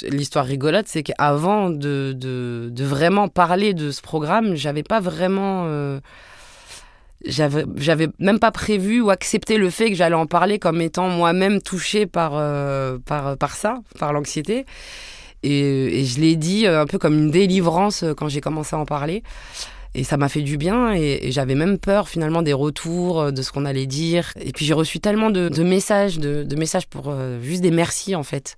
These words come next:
Merci d'en parler, euh, aussi naturellement, merci d'en parler, euh, euh, et de faire en sorte, bah, que ce soit pas, euh, bah, la honte, hein, finalement, de, de,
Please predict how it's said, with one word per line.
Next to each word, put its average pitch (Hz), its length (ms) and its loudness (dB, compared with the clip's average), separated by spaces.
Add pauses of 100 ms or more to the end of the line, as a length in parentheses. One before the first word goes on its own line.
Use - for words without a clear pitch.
(320)
Merci 147 280 -2
d'en 151 160 2
parler, 156 420 0
euh, 143 240 0 (440)
aussi 139 200 -4
naturellement, 151 560 2
merci 156 300 -4
d'en 143 120 -2
parler, 151 440 -2
euh, 139 180 -2 (560)
euh, 120 640 -8
et 123 60 -4
de 135 80 -2
faire 135 200 -2
en 131 100 -2
sorte, 151 260 -4
bah, 131 160 -2
que 139 120 -8
ce 131 120 -8
soit - 200 -4
pas, 147 360 -2
euh, 120 640 -6 (440)
bah, 117 180 -4
la 120 140 -2
honte, 185 260 0
hein, 151 140 -6
finalement, 139 440 -6
de, 123 260 -8
de, 117 280 -14